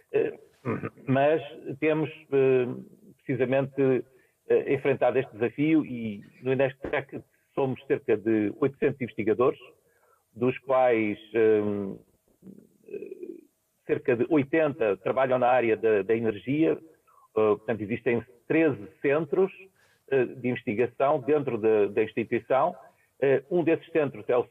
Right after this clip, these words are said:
Centro de Sistemas de Potência e Energia, onde trabalham cerca de oitenta pessoas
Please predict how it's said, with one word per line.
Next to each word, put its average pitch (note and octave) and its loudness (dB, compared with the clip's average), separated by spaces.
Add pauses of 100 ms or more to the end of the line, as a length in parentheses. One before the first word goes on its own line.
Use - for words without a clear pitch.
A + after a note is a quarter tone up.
Centro C3+ 0
de G#2+ 0 (280)
Sistemas C#3+ -2
de - -20
Potência C3 -2
e D3 -2
Energia, A#2+ 0 (520)
onde D3+ -2
trabalham C#3 0
cerca A#2+ -2
de A#2+ 0
oitenta A#2+ 0
pessoas G#2 -2